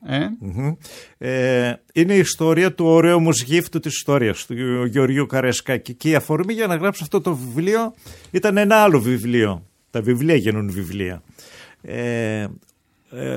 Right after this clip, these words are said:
Speaker 2: ο Αντώνης Αντωνίου, ο υπεύθυνος των γακ της Καρδίτσας, έβγαλε ένα πολύ ωραίο βιβλίο,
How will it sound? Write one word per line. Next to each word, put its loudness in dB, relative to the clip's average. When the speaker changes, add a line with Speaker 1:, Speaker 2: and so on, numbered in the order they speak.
Speaker 2:
ο 0
Αντώνης 2
Αντωνίου, 0
ο 2
υπεύθυνος -2
των -2
γακ 0
της -10
Καρδίτσας, -2
έβγαλε -2
ένα 0
πολύ 2
ωραίο 2
βιβλίο, -2